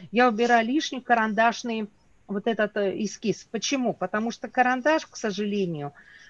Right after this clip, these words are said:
очень сильно, м, пачкает нашу историю. Но я его оставлю, сейчас я его обведу. Э, карандаш лучше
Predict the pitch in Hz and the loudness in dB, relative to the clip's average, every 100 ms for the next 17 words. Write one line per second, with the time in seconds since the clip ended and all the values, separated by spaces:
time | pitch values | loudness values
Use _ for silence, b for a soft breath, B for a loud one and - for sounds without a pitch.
0 | b 262 269 - 202 170 - 254 294 262 | b 6 6 6 -2 -4 -6 -2 0 0
1 | 226 180 - 190 196 - - 294 320 285 | 0 -2 -4 -6 -6 -8 -6 0 0 0
2 | - 214 190 185 208 208 226 - 226 214 | -4 0 2 0 -2 -4 -4 -4 -6 -6
3 | - - 156 147 135 - 196 - - _ | -8 -6 -4 -4 -6 -8 -14 -20 -20 _
4 | _ - _ 233 220 240 233 226 240 - | _ -20 _ -2 6 6 8 6 6 6
5 | 359 370 285 175 - 190 190 185 190 175 | 6 8 6 2 0 2 2 4 0 2
6 | 185 165 170 180 220 294 381 - - B | 2 0 0 0 4 2 2 -4 -20 B
7 | B B 196 180 180 214 220 220 233 - | B B 0 0 2 2 6 8 6 4
8 | 226 220 | -4 -4